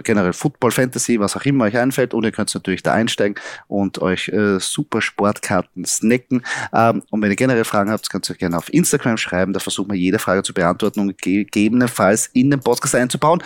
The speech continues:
Aber, Doki, aber, das müssen wir jetzt, jetzt, äh, heu-,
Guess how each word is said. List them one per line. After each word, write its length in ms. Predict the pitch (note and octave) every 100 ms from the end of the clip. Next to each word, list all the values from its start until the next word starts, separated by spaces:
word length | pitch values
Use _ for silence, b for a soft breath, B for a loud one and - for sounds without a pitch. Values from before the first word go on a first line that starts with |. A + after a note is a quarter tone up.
| B B B B B B _ _ _ B2+
Aber, 520 | D#3+ D3 G#2+ A#1 - _
Doki, 340 | C3 B2 - F#2+
aber, 440 | - D3 E3 G2 E2
das 200 | G2+ -
müssen 260 | A#2+ F3
wir 80 | -
jetzt, 160 | G2+ -
jetzt, 320 | A2+ F3 -
äh, 120 | -
heu-, 180 | G#2 -